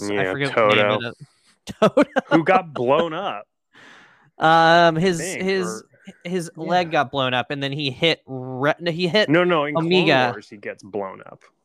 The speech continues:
Speaker 1: Oh, he does? Okay.
Speaker 2: Like, he gets a bomb put in him and <laughs> explodes. So I don't know if this is Toto three sixty-one or what.
Speaker 1: Uh-huh.
Speaker 2: I'm sure this sounds like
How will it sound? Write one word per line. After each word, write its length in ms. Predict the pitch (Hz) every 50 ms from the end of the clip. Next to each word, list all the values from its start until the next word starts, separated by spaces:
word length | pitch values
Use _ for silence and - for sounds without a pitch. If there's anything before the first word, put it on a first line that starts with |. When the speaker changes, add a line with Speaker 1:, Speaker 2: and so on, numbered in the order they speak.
| _ _ _ _ - 160
Speaker 1:
Oh, 120 | 160 156
he 60 | 156 143
does? 420 | 151 151 175 220 269 - - - - _ -
Okay. 200 | 151 147 147 135
Speaker 2:
Like, 80 | 123 120
he 40 | 131
gets 160 | 120 147 -
a 60 | 139
bomb 400 | 120 101 123 131 139 147 151 139
put 200 | - - 113 110 107
in 100 | 107 101
him 160 | 107 110 110
and 80 | 110 -
<laughs> 0 |
explodes. 680 | - - - - 127 131 - 151 135 - 151 131 - -
So 180 | - - 113
I 100 | 117 131
don't 80 | 139 135
know 120 | 131 123
if 80 | 120 -
this 120 | 139 -
is 160 | 131 113 - _
Toto 360 | - - 139 135 131 127 123
three 240 | 110 - - 127 127
sixty-one 1000 | 110 - 127 110 - - - 113 110 104 107 127 151 170 180 190 208 208 208 202 185
or 200 | - 123 117 110
what. 300 | 113 127 127 117 110 -
Speaker 1:
Uh-huh. 340 | 143 143 135 127 120 123 131 _ _ -
Speaker 2:
I'm 160 | 117 123 120
sure 600 | - - - 151 156 156 156 151 151 147 147 143 _ _ _ _ _
this 200 | - 131 135 -
sounds 580 | - - - - - 139 139 147 143 143 127 113
like 300 | 127 123 117 113 113 110